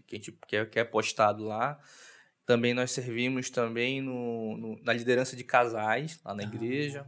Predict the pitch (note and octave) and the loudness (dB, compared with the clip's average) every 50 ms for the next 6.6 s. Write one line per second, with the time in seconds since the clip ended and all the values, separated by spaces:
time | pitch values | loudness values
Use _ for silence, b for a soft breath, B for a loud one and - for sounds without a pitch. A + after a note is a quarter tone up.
0 | C3+ - - - B2 B2 A#2 A2+ A2+ A2+ A2+ _ _ _ _ _ _ _ _ _ | -18 -20 -20 -20 -20 -20 -20 -20 -20 -20 -20 _ _ _ _ _ _ _ _ _
1 | _ - - - - - - B2+ A#2+ A#2 A2+ A2+ A#2 A2+ A2+ A2+ A2 A2 A2+ A#2 | _ -20 -16 -12 -10 -8 -6 -4 -4 -4 -4 -4 -4 -6 -4 -6 -6 -4 -4 -4
2 | A#2+ A#2 - A2 A#2 A#2 - C3+ C3 - - A#2+ - - A#2+ A2+ A2+ B2+ A#2+ A2+ | -4 -4 -2 -2 -2 -2 -4 -6 -10 -12 -14 -14 -10 -6 -2 0 2 2 2 0
3 | A2 A2 G#2+ A2 A2+ B B B B B B B B B - A#2 A#2+ B2 B2+ - | 0 -4 -6 -6 -8 B B B B B B B B B -6 -2 -2 0 0 0
4 | - - B2 A#2+ B2 A#2 G#2+ A#2+ A#2+ A#2 B2+ C3+ C3 C3 - - A#2+ A2+ C3+ C#3+ | 4 6 6 6 6 6 4 2 2 4 6 6 6 4 4 6 8 10 10 10
5 | A#2 A2+ B2+ B2+ - - - B2 A#2+ B2+ B2+ A#2+ A2 A2 A2+ A#2 A2+ - - - | 8 6 2 -2 -2 -4 -4 -4 -6 -6 -8 -8 -6 -6 -4 -2 2 2 2 6
6 | - A#2 A2 A#2 B2+ C3 B2+ A#2+ A#2+ A2+ A2+ A2+ | 8 10 12 12 12 10 8 4 0 -2 -2 -6